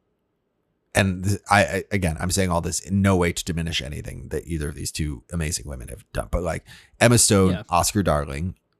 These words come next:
Speaker 1: Lily Gladstone is a, Lily Gladstone winning Best Actress is a hell of an Oscar moment.
Speaker 2: Yes.
Speaker 1: Um,
Speaker 2: Huge.
Speaker 1: huge. So it's, it's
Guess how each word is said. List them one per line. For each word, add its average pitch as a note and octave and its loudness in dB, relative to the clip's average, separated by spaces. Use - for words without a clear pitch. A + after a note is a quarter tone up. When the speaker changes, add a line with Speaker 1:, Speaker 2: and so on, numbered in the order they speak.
Speaker 1:
Lily G#2+ 4
Gladstone F#2 2
is F#2+ -2
a, F2 2
Lily C3+ 8
Gladstone G#2 2
winning F#2 -2
Best E2+ -2
Actress F2 -2
is F2+ -2
a F2 2
hell F2 0
of F2+ 0
an F2+ 0
Oscar E2+ -4
moment. A2 -2
Speaker 2:
Yes. - -8
Speaker 1:
Um, D#2 0
Speaker 2:
Huge. A#2 -8
Speaker 1:
huge. - 2
So C#3 6
it's, - -4
it's - -4